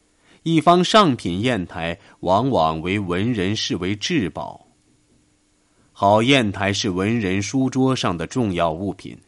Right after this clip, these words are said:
因为文人一天大半的生活都与之有密切关系。父亲给孩子一方砚台，他必须保存直到长大成人。他还要在砚台上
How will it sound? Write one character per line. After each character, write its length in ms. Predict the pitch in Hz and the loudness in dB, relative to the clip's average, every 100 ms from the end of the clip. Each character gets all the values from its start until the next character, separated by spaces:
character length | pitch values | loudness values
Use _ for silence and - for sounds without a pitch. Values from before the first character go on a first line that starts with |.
| _ _ _ _ | _ _ _ _
因 160 | - 131 | 0 2
为 160 | 131 110 | 4 2
文 260 | 95 120 | 2 2
人 320 | 131 95 104 110 _ | 2 0 -2 -4 _
一 140 | 143 | -6
天 300 | 120 135 127 | -2 0 0
大 320 | 139 170 135 107 | 0 2 4 4
半 220 | 143 107 | 2 0
的 100 | 85 | -4
生 240 | - 104 | -4 -4
活 360 | 101 76 82 90 _ | -4 -4 -4 -4 _
都 240 | - 117 123 | -2 -2 -2
与 220 | 92 85 | -4 -6
之 220 | - 107 | -4 -4
有 180 | 92 80 | -4 -4
密 320 | 95 143 110 | -2 -2 -2
切 260 | 82 - 80 | -4 -6 -8
关 360 | - 87 90 | -4 -4 -4
系。 200 | 90 - - _ _ _ _ _ _ _ _ _ _ | -8 -12 -18 _ _ _ _ _ _ _ _ _ _
父 240 | - 170 139 | 0 4 4
亲 180 | 131 | 2
给 160 | 120 110 | 2 0
孩 300 | 101 101 117 | 0 0 0
子 160 | 123 120 | 0 -2
一 120 | 95 | -2
方 240 | 117 120 127 | 0 0 0
砚 280 | 151 95 80 | 0 0 -6
台， 280 | 85 80 - _ | -10 -12 -12 _
他 100 | 117 | -8
必 280 | 113 147 113 | 0 0 0
须 260 | - 156 | 0 0
保 260 | 156 90 80 | 2 0 -2
存 300 | - 92 107 | -4 -6 -6
直 160 | 101 110 | -4 0
到 220 | 117 90 | 0 0
长 280 | - 76 78 | -4 -6 -2
大 220 | 107 92 | -2 -2
成 260 | - 90 | -4 -8
人。 300 | 113 80 90 - _ _ _ _ _ _ | -6 -6 -8 -10 _ _ _ _ _ _
他 200 | - 110 | 2 2
还 160 | 107 110 | 4 2
要 160 | 120 | 2
在 160 | 107 113 | 2 0
砚 320 | 139 147 95 | 2 0 -2
台 200 | - 87 | -6 -8
上 240 | 85 87 | -4 -4